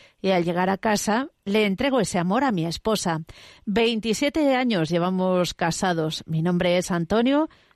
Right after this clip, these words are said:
lo escucho desde Colombia y además nos envía una foto compartiendo con su esposa, en este caso una cervecita bien fresquita".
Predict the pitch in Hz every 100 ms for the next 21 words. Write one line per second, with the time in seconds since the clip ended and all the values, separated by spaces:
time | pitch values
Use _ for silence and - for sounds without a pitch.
0 | - 160 - 208 - 175 190 269 285 226
1 | 233 254 247 - 220 190 160 165 214 -
2 | 214 190 180 180 190 202 202 196 233 220
3 | 233 196 160 156 202 202 214 214 214 196
4 | 214 208 202 - 208 - 226 240 240 -
5 | - - _ 180 190 190 226 226 262 240
6 | 226 214 220 190 214 190 190 277 294 233
7 | 214 208 196 - 139 135